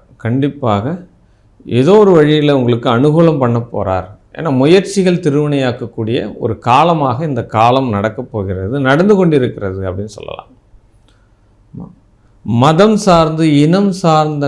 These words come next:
நண்பர்கள் உங்களுக்கு உதவுவார்கள் அப்படின்னு சொல்லலாம். ஆமா, பிள்ளைகளினுடைய வழியில் செல்வாக்குகள் உயரும், செல்வாக்குகள் உயரும், மதிப்பு மரியாதைகள் கூடும் அப்படின்னு சொல்லலாம். ஆமா,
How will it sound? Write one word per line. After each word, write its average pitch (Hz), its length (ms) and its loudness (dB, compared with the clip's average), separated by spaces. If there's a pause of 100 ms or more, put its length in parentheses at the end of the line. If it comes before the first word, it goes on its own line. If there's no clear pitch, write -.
நண்பர்கள் 143 460 2
உங்களுக்கு 156 320 0 (100)
உதவுவார்கள் 98 720 -2 (400)
அப்படின்னு 165 300 -12
சொல்லலாம். - 360 -20 (1200)
ஆமா, - 200 -16 (760)
பிள்ளைகளினுடைய 196 720 4 (100)
வழியில் 165 400 2
செல்வாக்குகள் 139 800 0
உயரும், 104 340 -2 (720)
செல்வாக்குகள் 160 720 -2
உயரும், - 340 -14 (400)
மதிப்பு 175 380 0 (120)
மரியாதைகள் 143 720 0
கூடும் 101 340 -8 (140)
அப்படின்னு 92 320 -10
சொல்லலாம். 50 340 -16 (840)
ஆமா, 92 160 -20